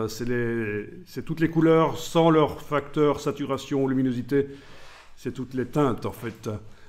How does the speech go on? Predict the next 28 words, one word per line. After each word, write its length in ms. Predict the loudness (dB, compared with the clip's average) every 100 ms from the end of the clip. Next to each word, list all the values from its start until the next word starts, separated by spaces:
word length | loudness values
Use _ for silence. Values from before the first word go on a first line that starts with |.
| -18 -16 -16 -16 -16 -18 -20 -6
Donc, 240 | 0 0 2
il 60 |
va 120 | 2
falloir, 560 | 2 2 6 6 6 4
euh, 80 | 2
choisir 400 | 2 2 4 2
globalement 680 | 2 4 4 6 6 4
la 160 | 0 -2
teinte 460 | 0 2 2 0 -2
qui 160 | -2
vous 180 | 0 -2
intéresse 440 | -2 0 0 0
pour 180 | 0 -2
afficher, 480 | -2 -2 -4 2 4
euh, 800 | 4 2 0 0 -2 -2 -4 -6
le, 680 | -6 -4 -2 -2 -4 -6 -10 -16 -20 -20 -20 -8
la 120 | -4
bestiole 440 | -4 -4 -2 -2 -2
par 160 | -6
transparence. 600 | -10 -12 -10 -4 -4 -2 0
Non, 220 | 2 2
la 80 | 0
sélection, 400 | -4 -4 -4 -4
je 60 |
veux 60 | -4
dire 140 | -4
par 120 | -6
transparence. 520 | -10 -8 -4 -4 -4